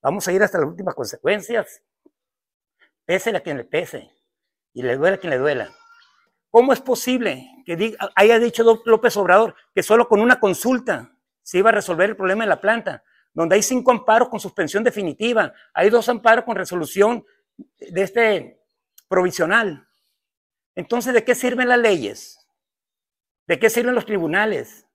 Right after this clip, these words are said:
¿De qué sirven los jueces? Si no sirven, pues hay que quitarlos. Y vamos a hacer todas las consultas con las consultas amañadas que hacen, inducidas,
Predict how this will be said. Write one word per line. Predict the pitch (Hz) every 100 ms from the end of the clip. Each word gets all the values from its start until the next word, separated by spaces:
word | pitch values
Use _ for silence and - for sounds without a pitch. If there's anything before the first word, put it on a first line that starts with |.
| _ _ _ -
¿De | 143
qué | 226
sirven | - 233 240
los |
jueces? | 226 214
Si | 202
no | 214
sirven, | 254 262 277
pues | 247
hay | 220
que | 254
quitarlos. | 254 254 240 294 285 247 - _
Y | 156
vamos | 175 254
a | 240
hacer | - 247
todas | 262
las | 247
consultas | 226 185 233 254
con | 240
las | 208
consultas | 190 226 220 240
amañadas | 190 170 202 233
que | -
hacen, | 202 254 233 147 _ _ _
inducidas, | - 160 170 214 254 233 156 -